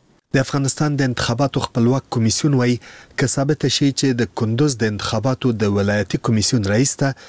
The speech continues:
منسوبه ویډیو موثقه او رښتیا ده، نو له هغه سره به قانوني چلند وشي. د انتخاباتو د خپلواک کمیسیون مالی او اداري مرستیال معزله دولتي تیره شپه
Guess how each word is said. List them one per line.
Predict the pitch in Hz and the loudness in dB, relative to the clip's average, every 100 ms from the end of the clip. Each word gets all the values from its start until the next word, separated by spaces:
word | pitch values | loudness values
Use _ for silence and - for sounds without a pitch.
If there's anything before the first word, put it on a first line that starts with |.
| - - - 123 | -20 -12 -2 0
منسوبه | 123 - 160 139 110 | 0 0 0 0 0
ویډیو | 107 127 117 104 | 2 2 2 -2
موثقه | 101 - 131 - - | -2 -2 -4 -4 -4
او | 107 | -2
رښتیا | 98 - - 151 135 | -2 -2 -2 0 0
ده، | 127 - - - | -4 -8 -12 -2
نو | 113 104 | 0 2
له | 110 | 0
هغه | 120 143 | 0 0
سره | 131 101 | 0 -2
به | 104 - | -4 -4
قانوني | 98 98 104 120 - - | -4 -2 0 0 -2 -2
چلند | 131 139 107 110 | 0 0 0 0
وشي. | - 127 117 _ - - - - | 2 0 0 _ -20 -18 -14 -4
د | 123 | -2
انتخاباتو | 110 - 107 117 - 104 | -2 -2 0 -2 -2 -2
د | 110 | -2
خپلواک | - 110 113 131 - | -2 0 2 0 0
کمیسیون | 117 104 101 - 131 135 - 117 | -2 0 0 2 0 0 -2 0
مالی | 117 147 151 117 | 2 0 0 0
او | 117 117 | 0 0
اداري | 110 120 117 | 0 0 0
مرستیال | 110 - - 147 147 - - - 123 | -2 -2 -2 -2 -2 -6 -16 -4 -2
معزله | 127 120 131 139 131 | 0 0 0 0 0
دولتي | 117 113 - 139 - - - - | 0 0 0 -2 -2 -14 -10 -2
تیره | 151 139 | 0 0
شپه | - - | -2 -2